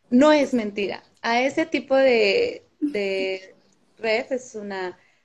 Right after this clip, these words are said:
red cuchara, les decíamos allá, pero la forma correcta es una red scoop.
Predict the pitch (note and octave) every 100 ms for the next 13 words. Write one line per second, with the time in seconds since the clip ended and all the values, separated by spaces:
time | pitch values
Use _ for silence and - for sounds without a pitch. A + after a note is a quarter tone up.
0 | _ _ - A#3+ B3 - B3+ C4+ B3+ B3+
1 | G#3+ G3+ F#3+ G#3 G3 G#3 G3+ G3+ G3+ A#3
2 | - A#3 C4 D#4 - G#3+ B3 A3+ G#3+ G#3+
3 | G3+ - G3 F#3+ - - A3+ D#4 A#3+ G#3
4 | - G3+ F#3+ G3 G3 G3+ - A#3 -